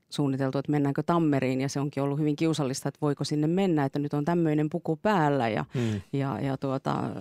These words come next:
Speaker 1: hänen mielestään se ei olisi ollut sopiva sinne, ja niin hän kuitenkin pääsi vain sinne sisälle, ja, ja tuota, ihan mukavasti se ilta siinä meni tanssiessa, ja hän sitä kuvailee siinä kirjeessä ihan yksityiskohtaisesti, ja,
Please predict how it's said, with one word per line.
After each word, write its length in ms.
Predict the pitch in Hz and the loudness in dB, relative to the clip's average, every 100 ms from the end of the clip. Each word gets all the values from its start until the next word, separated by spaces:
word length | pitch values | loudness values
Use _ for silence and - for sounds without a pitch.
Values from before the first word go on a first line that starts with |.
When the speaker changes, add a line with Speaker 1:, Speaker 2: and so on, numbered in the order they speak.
| - | -6
Speaker 1:
hänen 320 | 156 160 151 | 0 4 4
mielestään 520 | 147 139 143 - 143 143 | 4 4 2 2 0 2
se 100 | 143 | 2
ei 80 | |
olisi 280 | 147 147 147 | 2 2 0
ollut 220 | 143 147 | -2 -2
sopiva 380 | - 165 151 127 | 0 2 2 0
sinne, 340 | 135 127 127 - | 0 -2 0 0
ja 120 | 139 | 0
niin 200 | 147 139 | 2 2
hän 160 | 135 | 0
kuitenkin 440 | - 165 180 175 165 | 0 0 0 0 2
pääsi 280 | 180 165 175 | 2 2 0
vain 160 | 175 | 0
sinne 200 | 185 180 | 0 -2
sisälle, 500 | - 190 175 151 127 | -2 0 0 0 0
ja, 180 | - 156 - - - _ - | 0 -4 -6 -20 -20 _ -8
ja 120 | 143 | -6
tuota, 260 | - 135 107 | -4 -4 -2
ihan 180 | 147 143 | 0 0
mukavasti 500 | 147 139 135 - 151 | 0 0 -2 -4 -2
se 160 | 147 | 0
ilta 220 | 151 143 | 0 0
siinä 200 | 143 135 | -2 0
meni 260 | 139 139 139 | 2 2 0
tanssiessa, 680 | 127 139 - - - - - | 0 -2 -4 -6 -6 -8 -8
ja 140 | - - - - - | -10 -14 -20 -16 -2
hän 180 | 151 | 0
sitä 180 | 147 135 | 2 2
kuvailee 460 | - 156 147 143 139 | 2 4 4 4 4
siinä 200 | 151 143 | 2 0
kirjeessä 540 | 156 139 143 135 - | 0 0 0 0 -2
ihan 240 | 143 139 139 | -2 0 -2
yksityiskohtaisesti, 1080 | - 139 127 - 135 - 135 - - - | -2 -4 -4 -2 -4 -4 -6 -6 -8 -8
ja, 100 | 58 | -6